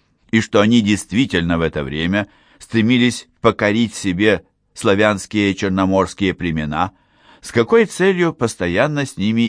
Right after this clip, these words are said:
и воевали. Вот почему теснота от готов заставила триста тысяч сарматов-языгов покинуть свою родину. Видимо, новая римская политика,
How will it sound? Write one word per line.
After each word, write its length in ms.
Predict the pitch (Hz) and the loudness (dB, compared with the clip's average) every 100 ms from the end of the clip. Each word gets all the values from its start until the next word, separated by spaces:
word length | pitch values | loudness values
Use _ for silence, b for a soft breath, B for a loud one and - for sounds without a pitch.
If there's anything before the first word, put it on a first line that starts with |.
| - | 0
и 140 | 107 | -2
воевали. 720 | 95 101 95 76 50 50 50 - _ _ _ _ | 0 0 0 -2 -8 -8 -12 -14 _ _ _ _
Вот 280 | 113 143 - | 2 2 2
почему 440 | 202 190 202 175 | -4 -2 0 0
теснота 640 | 113 107 - 98 95 104 90 | 0 -2 -2 -4 0 2 2
от 120 | 78 | 2
готов 460 | 82 113 107 95 - b b b | 2 2 2 -2 -2 b b b
заставила 600 | 101 117 - 131 113 117 | -2 0 2 2 4 2
триста 460 | 107 113 117 - 107 | 0 0 -2 -2 -6
тысяч 480 | - 110 98 92 - _ | -4 -6 -4 -6 -8 _
сарматов-языгов 1300 | - 104 101 107 90 87 92 92 87 104 92 95 - _ _ _ _ | -2 0 4 2 2 -2 0 0 0 0 2 0 -2 _ _ _ _
покинуть 580 | 120 107 - 113 104 95 | 2 2 0 0 0 -2
свою 320 | - 98 98 | -2 0 0
родину. 460 | 90 78 50 50 50 _ _ _ _ B B B B | 0 -4 -8 -14 -16 _ _ _ _ B B B B
Видимо, 600 | 104 139 139 131 131 127 | 0 2 2 4 4 4
новая 460 | 113 127 113 107 104 | 4 4 6 4 4
римская 500 | 107 95 - 92 80 | 2 -2 0 0 0
политика, 720 | 80 78 73 95 90 117 | -2 -4 -4 -6 -4 -4